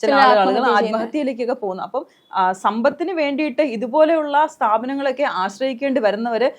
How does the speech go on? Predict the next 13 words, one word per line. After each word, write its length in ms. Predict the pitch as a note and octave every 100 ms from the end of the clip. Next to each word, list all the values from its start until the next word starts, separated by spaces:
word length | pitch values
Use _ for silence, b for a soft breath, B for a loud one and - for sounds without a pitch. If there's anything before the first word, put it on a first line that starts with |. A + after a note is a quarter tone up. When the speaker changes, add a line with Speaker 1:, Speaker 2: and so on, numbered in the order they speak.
| b -
Speaker 1:
ചിന്തിക്കേണ്ട 480 | C4 C4+ D4 F4
ഒരു 100 | D#4+
കാര്യം, 180 | B3+ A#3+
നമുക്കത് 360 | A#3 B3+ E4+ E4+
കൊടുക്കാൻ 460 | C#4 C4+ C#4 E4+
പറ്റുമോ 340 | C#4 A#3 D#4 D#4
എന്ന് 120 | C#4+
ആദ്യം 220 | G#3+ A3+
മനസ്സിലാക്കുക, 460 | F#3 F3+ G#3 F#3+ F#3+
എങ്കിൽ 220 | A3+ D4+
Speaker 2:
അതെ. 80 | C4
Speaker 1:
മാത്രം 380 | A3 G#3+ A#3 F3+
എടുക്കുക. 420 | F3+ F#3+ G3+